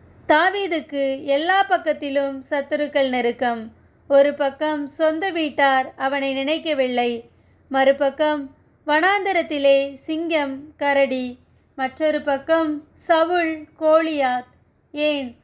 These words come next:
சொந்த மகன் கூட அவருக்கு விரோதமாக எழும்பினான்.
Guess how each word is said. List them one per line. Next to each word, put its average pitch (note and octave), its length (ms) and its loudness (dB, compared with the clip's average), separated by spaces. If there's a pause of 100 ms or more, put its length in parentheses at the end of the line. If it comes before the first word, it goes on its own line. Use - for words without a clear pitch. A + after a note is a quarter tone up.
(100)
சொந்த F4 480 2
மகன் D#4+ 380 0
கூட C4+ 580 0
அவருக்கு D4 520 -2
விரோதமாக E4 720 2
எழும்பினான். B3+ 640 -4